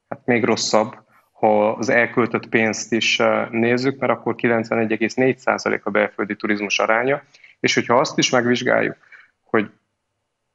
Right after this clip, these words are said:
annak az arányát, hogy hányan érkeznek külföldről Romániába, illetve hányan mennek Romániából külföldre,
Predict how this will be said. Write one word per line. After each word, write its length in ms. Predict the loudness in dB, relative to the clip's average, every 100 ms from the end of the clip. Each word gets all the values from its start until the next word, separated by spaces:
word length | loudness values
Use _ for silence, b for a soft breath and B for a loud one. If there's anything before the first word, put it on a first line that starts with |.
| _
annak 320 | 0 2 4 2
az 120 | 2
arányát, 600 | 2 0 0 -4 -8 -16 _
hogy 260 | -4 -4 -6 _ _ _
hányan 580 | -2 0 2 0 -2 -2
érkeznek 680 | 0 0 0 -2 0 -2 -4
külföldről 840 | 0 0 2 0 0 0 -2 -2 -6
Romániába, 920 | 0 2 4 4 4 2 2 0 -2 0
illetve 580 | 0 0 0 0 0 -2
hányan 520 | -4 0 2 2 2
mennek 460 | 2 2 2 0 0
Romániából 920 | 0 2 2 2 2 0 0 -2 -2 _
külföldre, 760 | 0 0 0 0 0 2 0